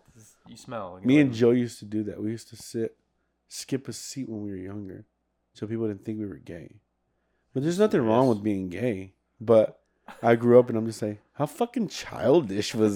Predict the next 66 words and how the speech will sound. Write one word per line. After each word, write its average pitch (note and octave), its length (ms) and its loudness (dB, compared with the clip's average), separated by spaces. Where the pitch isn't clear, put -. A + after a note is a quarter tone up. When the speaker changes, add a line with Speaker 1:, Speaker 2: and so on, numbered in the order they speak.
Speaker 2:
that?" F#4 440 4
Speaker 1:
<laughs> - 360 -20
Dude, E3 160 -6
don't, E3+ 100 4
Speaker 2:
Like, D3 200 10
Speaker 1:
don't - 80 6
Speaker 2:
who's A3+ 120 8
Speaker 1:
sit A3+ 80 0
next B3 80 8
Speaker 2:
gonna F3+ 120 12
Speaker 1:
to C3 40 6
me. B2+ 60 6
Speaker 2:
look E3+ 220 12
and C3 120 4
be B2+ 140 4
like, A2+ 220 4
"Look D#3+ 120 0
at F#3+ 60 -4
these F3 180 -8
faggots," A#2+ 480 -6
and, C3 100 -4
like, C3+ 180 -2
no D#3+ 160 2
one's G3+ 160 0
gonna, F#3+ 140 -4
like, D3 220 4
like, C3+ 220 2
that's D#3 200 0
just F#3+ 220 -4
not D3+ 320 2
Speaker 1:
I C#3+ 140 -2
mean, C#3 100 -4
Speaker 2:
something D3 260 4
that. B2 280 2
Speaker 1:
I C#3 60 -10
mean, C#3+ 120 -2
Speaker 2:
But, D3 240 6
but D3+ 100 8
when D3 220 6
you're, D#3 160 10
we D3+ 140 6
were F#3+ 100 4
in, D#3 60 2
like, F#2 160 -6
seventh G2+ 360 -4
grade. G2+ 240 -6
For C#3 120 4
us D#3 120 2
to D#3+ 100 0
Speaker 1:
oh, D#3 220 0
Speaker 2:
think C3 200 0
Speaker 1:
but D3+ 60 -2
Speaker 2:
that B2 140 0
Speaker 1:
yeah, D#3 60 -6
Speaker 2:
someone C#3+ 180 4
Speaker 1:
but A#2+ 40 2
Speaker 2:
would A2 120 0
Speaker 1:
back D#3+ 160 0
Speaker 2:
say A2 120 0
Speaker 1:
then, C3+ 140 -2
Speaker 2:
that, D3+ 260 -2
like, B2 100 -10
Speaker 1:
oh, A2+ 100 -12
Speaker 2:
I'm A#2 120 -10
Speaker 1:
oh, - 20 -10
Speaker 2:
like, A2 260 -12